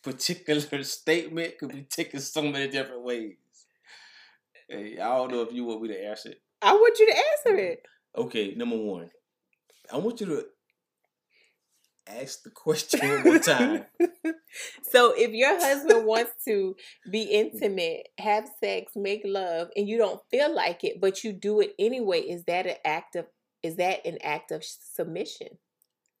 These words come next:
Speaker 1: Okay. Um, yes and no. Okay.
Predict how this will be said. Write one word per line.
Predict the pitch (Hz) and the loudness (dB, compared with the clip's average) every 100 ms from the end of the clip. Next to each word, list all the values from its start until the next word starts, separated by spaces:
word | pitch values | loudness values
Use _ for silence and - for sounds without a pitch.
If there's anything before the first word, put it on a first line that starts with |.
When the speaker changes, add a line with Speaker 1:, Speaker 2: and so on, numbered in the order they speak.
| _ | _
Speaker 1:
Okay. | 104 - 92 78 _ _ - - - _ | -18 -10 -12 -12 _ _ -20 -20 -20 _
Um, | 113 107 104 98 92 90 - _ _ _ _ _ _ _ _ _ _ | -6 -4 -2 -4 -8 -12 -18 _ _ _ _ _ _ _ _ _ _
yes | 113 127 151 - | -8 -2 -2 -2
and | 127 120 | -8 -6
no. | 98 85 - _ _ | -8 -10 -16 _ _
Okay. | 104 - 87 | -16 -14 -16